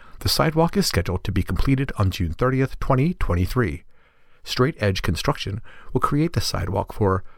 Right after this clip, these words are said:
two hundred ninety-five thousand five hundred twenty-five dollars. The bid was also the lowest one and came in five percent under County Engineer Robert Franksman's estimate. Straight Edge previously worked on K Y eighteen in Burlington.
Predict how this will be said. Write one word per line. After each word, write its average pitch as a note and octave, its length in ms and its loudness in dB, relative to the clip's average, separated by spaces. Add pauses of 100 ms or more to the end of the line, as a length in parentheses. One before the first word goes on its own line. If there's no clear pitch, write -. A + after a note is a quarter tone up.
(140)
two - 160 0
hundred B2+ 280 2
ninety-five F#2 560 0
thousand A2+ 380 2
five C#3 260 2
hundred - 260 -4
twenty-five - 480 -4
dollars. - 500 -4 (460)
The A2+ 100 0
bid D3+ 300 2
was G2 120 0
also G#2 360 2
the G#2 120 0
lowest G2 420 0
one F2 280 -4 (320)
and A2+ 120 4
came A#2+ 280 0
in A#2+ 140 2
five F#2+ 320 0
percent - 460 2
under A#2+ 220 0
County D#3 460 0
Engineer A2 460 2
Robert F#2+ 420 0
Franksman's A2+ 640 0
estimate. E2 480 -4 (640)
Straight E3+ 320 -2
Edge A2+ 240 0
previously C#3 440 0
worked F#2 340 0
on F#2+ 180 2
K - 200 0
Y F#2 220 2
eighteen C#3+ 440 -2
in C#3 120 4
Burlington. A#2+ 540 -2